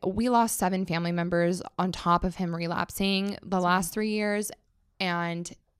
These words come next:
Speaker 1: when I lost my dad, I lost my dad also. He'll, he'll be gone four years
Speaker 2: Sorry.
Speaker 1: in a week. Thank you. And he is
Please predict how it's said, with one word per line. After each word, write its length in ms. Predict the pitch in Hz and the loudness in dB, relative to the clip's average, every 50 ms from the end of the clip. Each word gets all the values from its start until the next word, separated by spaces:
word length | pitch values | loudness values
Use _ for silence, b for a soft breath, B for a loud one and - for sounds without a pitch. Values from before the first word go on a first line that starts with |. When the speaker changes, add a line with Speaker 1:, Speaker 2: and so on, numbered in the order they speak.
| _ _ _ _ _ _ - | _ _ _ _ _ _ -6
Speaker 1:
when 160 | 180 180 175 | -4 -2 0
I 180 | 170 175 180 | 0 0 0
lost 340 | 185 196 202 214 214 - - | 2 2 0 0 0 -2 -4
my 140 | 220 208 202 | -4 -4 -4
dad, 560 | 185 - 170 160 165 170 165 165 170 180 - - | -4 -4 -2 -2 0 2 2 2 2 0 -2 -2
I 120 | 185 170 | -2 0
lost 220 | 165 170 175 - | 0 0 -2 -2
my 120 | - 170 160 | -4 -4 -4
dad 260 | - 156 151 156 156 | -2 -2 -4 -4 -4
also. 400 | 160 165 160 - - 165 170 175 | -4 -4 -4 -4 -2 -2 -2 0
He'll, 180 | 180 180 165 - | 0 0 -2 -2
he'll 180 | - 170 175 170 | -4 -4 -4 -2
be 100 | 170 175 | -2 -2
gone 200 | 170 - 165 165 | -4 -4 -6 -6
four 240 | 160 - - 165 160 | -6 -4 -4 -2 -2
years 320 | 156 160 160 165 160 160 185 | -2 -4 -4 -4 -4 -2 -2
Speaker 2:
Sorry. 240 | 190 190 185 185 | 0 0 0 -2
Speaker 1:
in 120 | 170 165 165 | -2 -2 -4
a 80 | 160 | -4
week. 400 | 156 165 165 160 156 170 - - - | -4 -4 -6 -6 -6 -8 -10 -10 -8
Thank 260 | 196 190 185 185 - | -6 -6 -6 -6 -6
you. 200 | - 170 165 170 | -6 -4 -4 -4
And 240 | - 175 170 165 165 b b b b b b b b b b b b b b b | -4 -4 -4 -6 -6 b b b b b b b b b b b b b b b
he 460 | b - 262 269 269 285 285 285 - - - _ _ _ _ _ _ _ | b 2 4 4 6 6 4 4 2 -2 -8 _ _ _ _ _ _ _
is 400 | 226 240 240 240 233 214 196 185 | 6 6 8 8 6 4 2 -4